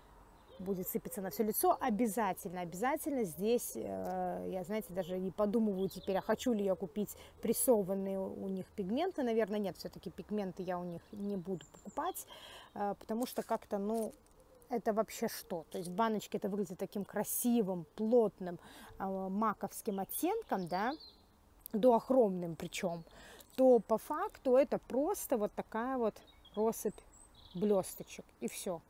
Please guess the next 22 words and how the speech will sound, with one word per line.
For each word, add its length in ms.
Да, 160
то 100
есть 160
вообще, 300
в 40
принципе, 420
оттенка, 360
можно 200
сказать, 380
и 100
нету. 460
Вот, 300
он 220
где-то 600
там 220
растворился. 800
Вот 120
это 180
моя 300
первая 500
партия, 760
а, 560